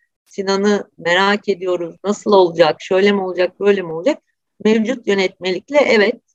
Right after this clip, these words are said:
Sinan aynı sorunları yaşamaya devam edecek. Maalesef yaşamaya devam edecek. O yüzden hızlıca bir yönetmelik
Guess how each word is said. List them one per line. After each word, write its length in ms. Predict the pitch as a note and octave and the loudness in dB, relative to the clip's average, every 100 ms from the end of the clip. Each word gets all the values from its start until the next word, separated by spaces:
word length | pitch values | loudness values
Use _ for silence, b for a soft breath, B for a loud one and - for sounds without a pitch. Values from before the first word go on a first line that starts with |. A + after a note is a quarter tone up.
| _ | _
Sinan 360 | _ A#3 G#3+ A3 | _ -2 -2 0
aynı 300 | A3+ A3 G3 | -2 -2 -4
sorunları 480 | - E3 D#3+ E3 A#3 | -8 -10 -6 -2 2
yaşamaya 540 | G3 - E3+ G#3 B3 | 0 0 -4 -2 2
devam 340 | G#3+ G#3 D#3+ | 2 2 -2
edecek. 340 | B2+ - - - - _ _ - - - - - | -8 -12 -16 -18 -20 _ _ -20 -10 -4 -2 0
Maalesef 320 | F3+ C#3+ - _ _ _ | 2 0 -2 _ _ _
yaşamaya 480 | G3 - F3+ F#3+ A#3 | 0 0 -2 2 2
devam 360 | G3 C#3+ C3+ | 0 -4 -6
edecek. 260 | C3 - F3+ | -8 -6 -4
O 140 | - G#3 | 2 2
yüzden 320 | F3 E3+ G3 | 4 0 0
hızlıca 540 | G#3 G3 E3 D#3 A3 | 0 0 0 2 0
bir 80 | F#3 | 2
yönetmelik 540 | F#3 F3 F3+ F#3 F#3+ | 0 0 -4 -4 -4